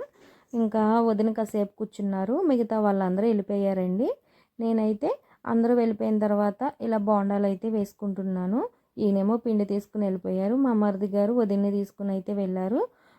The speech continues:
ఇంకా పిల్లలేమో రాఖీ కడదామని వాళ్ళ పెద్దమ్మ వాళ్ళ ఇంటికి వెళ్ళారండి. వాళ్ళ-, వాళ్ళు ఇంటికి వచ్చేసరికి వాళ్ళకి తినడానికి ఏదో ఒకటి చేద్దామని నేనైతే బోండాలు వేస్తున్నానండి. ఇడ్లీ పిండి మిగిలిందని ఇలా మైదా పిండి అయితే కలిపి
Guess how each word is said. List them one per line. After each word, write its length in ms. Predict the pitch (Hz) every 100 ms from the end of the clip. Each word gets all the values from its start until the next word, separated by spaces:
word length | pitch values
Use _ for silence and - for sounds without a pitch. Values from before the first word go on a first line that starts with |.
| _ -
ఇంకా 280 | 233 220
పిల్లలేమో 600 | 226 247 226 220 220 226
రాఖీ 340 | 247 226 208 214
కడదామని 680 | 220 208 208 208 202 240 508 - _ _ -
వాళ్ళ 260 | 220 214 214 202
పెద్దమ్మ 460 | 233 208 214 214 214
వాళ్ళ 220 | 208 202
ఇంటికి 280 | 202 196 -
వెళ్ళారండి. 560 | 196 190 190 185 208
వాళ్ళ-, 160 | 294 269 - _ _ _ 226
వాళ్ళు 300 | 226 220 269
ఇంటికి 360 | 262 233 240
వచ్చేసరికి 600 | 226 214 208 220 202 202 269
వాళ్ళకి 340 | 254 220 220
తినడానికి 580 | 220 220 214 214 214 208
ఏదో 160 | 202 202
ఒకటి 240 | 202 208 208 - -
చేద్దామని 680 | 226 190 196 202 196 220 480 -
నేనైతే 460 | 214 208 202 196 254
బోండాలు 440 | 226 196 202 208
వేస్తున్నానండి. 720 | 202 196 202 190 185 185 220 453 - - _
ఇడ్లీ 240 | 208 190 208
పిండి 260 | 214 214
మిగిలిందని 720 | 208 202 190 196 196 190 240 523 - - _ -
ఇలా 240 | - 214
మైదా 300 | 214 208 202
పిండి 280 | 196 208 202
అయితే 220 | 202 196 202
కలిపి 400 | - 196 196 -